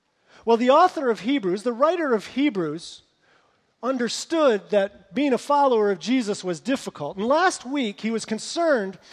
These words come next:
so he warned us not to be carried away by all kinds of strange teachings, not to be carried away by false teachings. We learned last week that Jesus Christ is the truth. Not just that he speaks truth,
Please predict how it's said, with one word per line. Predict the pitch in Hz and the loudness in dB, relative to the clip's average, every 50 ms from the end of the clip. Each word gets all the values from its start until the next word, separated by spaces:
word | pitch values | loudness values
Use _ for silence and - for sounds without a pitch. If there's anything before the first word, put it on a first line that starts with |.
| - - | -20 -16
so | - - 302 302 | -8 -4 -2 -2
he | 247 226 269 | 0 -2 -2
warned | 269 262 277 311 339 359 359 349 330 294 226 | -2 -4 -4 -2 -2 0 0 0 0 2 2
us | 214 190 - - | 0 0 0 -2
not | 240 254 285 311 302 - | -2 0 0 0 -2 -4
to | 240 | -6
be | 262 254 | -6 -6
carried | - - 269 277 269 269 240 | -6 -4 -2 -2 0 0 0
away | 233 233 247 254 254 240 | 0 0 2 4 4 6
by | 220 208 202 | 6 6 4
all | 208 214 233 254 | 6 6 4 4
kinds | 240 196 208 233 226 220 180 | 4 0 -2 -2 -2 -4 -4
of | 185 - | -8 -8
strange | - - 220 220 220 208 190 - | -6 -4 -2 -2 -2 -2 -4 -6
teachings, | - - 233 233 - - 160 151 139 - - - - - - | -6 -4 -4 -4 -4 -6 -8 -8 -8 -14 -18 -20 -16 -4 -2
not | 247 269 269 - | 0 0 0 0
to | |
be | 262 285 | -2 -2
carried | - - - 269 269 262 240 | -2 0 0 0 2 4 2
away | 220 220 220 233 240 240 226 | 2 2 4 4 6 6 6
by | 190 202 196 180 | 4 2 0 0
false | - - - 220 226 220 208 - - - | -4 -4 -2 0 0 0 0 -4 -10 -8
teachings. | - 208 208 - - 151 135 127 - - - - _ _ _ _ - - - - - | -6 -6 -6 -4 -6 -10 -10 -12 -16 -20 -20 -20 _ _ _ _ -20 -20 -20 -8 0
We | 226 247 | 2 2
learned | 254 277 302 302 294 277 254 | 4 6 6 6 6 4 4
last | 262 269 262 262 226 - - | 4 4 4 4 2 0 -2
week | 226 285 294 269 - | 0 2 2 2 2
that | - 214 202 160 | -2 -2 -2 -2
Jesus | 147 190 269 294 277 - 247 226 - | -2 2 2 2 2 2 -2 -6 -8
Christ | - - - - - 262 262 254 208 202 - - - - - - _ _ _ | -8 -10 -12 -8 0 0 2 2 2 0 -4 -8 -12 -18 -20 -20 _ _ _
is | 311 269 277 262 196 180 170 | 4 4 4 4 2 -2 0
the | 160 226 208 | 2 2 2
truth. | - - - 233 233 170 139 - - - _ _ _ - - - | 2 0 0 0 0 0 0 -4 -14 -20 _ _ _ -20 -20 -6
Not | - 196 247 311 330 | 0 4 4 4 4
just | - 320 - - | 2 -6 0 2
that | 302 277 | 2 2
he | 254 220 | 2 0
speaks | - - - - - - 330 330 - - - | -4 -6 -8 -6 -2 -2 -2 -2 -2 -6 -10
truth, | - - - 156 147 139 160 - - | -10 -10 -8 -8 -8 -8 -8 -14 -20